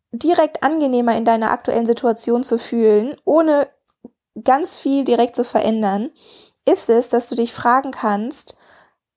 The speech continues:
oder dir bewusst machen kannst, dass du nichts machen musst,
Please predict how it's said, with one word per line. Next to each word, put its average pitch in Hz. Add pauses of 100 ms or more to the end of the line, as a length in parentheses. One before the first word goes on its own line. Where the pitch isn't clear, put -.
(520)
oder 254
dir 233
bewusst 226
machen 214
kannst, 226 (320)
dass 247 (340)
du 277
nichts 302
machen 262 (100)
musst, 233